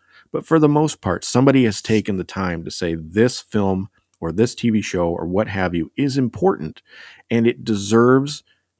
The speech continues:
to have the best possible, uh, definitive release of it. And here you go." And now when you watch it, you're getting your best possible picture and sound. And I, and I just, there's something about that that's important to me,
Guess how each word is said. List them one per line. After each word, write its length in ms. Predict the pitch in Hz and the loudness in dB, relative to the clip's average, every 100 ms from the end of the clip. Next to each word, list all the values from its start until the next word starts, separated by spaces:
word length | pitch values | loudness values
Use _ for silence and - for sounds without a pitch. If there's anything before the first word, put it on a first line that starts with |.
| _ _ | _ _
to 120 | - | -4
have 220 | 107 104 101 | 0 0 0
the 60 | |
best 380 | 95 101 98 - | 0 0 -2 -4
possible, 720 | - 92 90 95 90 85 82 _ _ _ _ _ - | -4 -4 -4 -4 -2 -2 -4 _ _ _ _ _ -16
uh, 320 | 82 69 71 92 | -12 -12 -12 -10
definitive 600 | 92 98 - 101 92 90 | -6 -4 0 0 0 -2
release 360 | 90 82 80 - | -4 -4 -4 -6
of 120 | 71 | -8
it. 100 | 71 _ _ _ - | -8 _ _ _ -8
And 140 | 92 | -6
here 180 | 92 113 | -2 2
you 180 | 98 95 | 2 2
go." 340 | 87 71 - _ - | 0 -4 -6 _ -14
And 140 | - 101 | -4 2
now 160 | 101 | 4
when 160 | 120 135 | 4 4
you 100 | 127 | 2
watch 380 | 98 87 87 - | 2 0 0 -6
it, 120 | 82 - | -8 -4
you're 160 | 101 | -2
getting 300 | 92 92 90 | 0 0 -2
your 100 | 82 | -4
best 300 | 82 80 - | -4 -6 -6
possible 380 | - 78 - 78 | -8 -8 -6 -10
picture 460 | - - - 65 - - - - - | -10 -14 -12 -12 -14 -20 -20 -14 0
and 160 | 120 | 2
sound. 440 | 127 175 190 78 85 | 2 2 2 0 0
And 200 | 104 107 | 2 4
I, 120 | 107 | 2
and 200 | - 107 | 2 2
I 100 | 110 | 4
just, 360 | 110 107 - _ _ - | 4 0 -2 _ _ 0
there's 200 | 117 - | 0 2
something 300 | 160 180 147 | 0 2 4
about 380 | 110 98 101 | 4 4 2
that 200 | - 82 | 2 0
that's 200 | 80 82 | 0 -4
important 480 | 98 87 98 69 80 | -4 -4 -2 -2 -4
to 80 | - | -8
me, 280 | 76 69 | -6 -8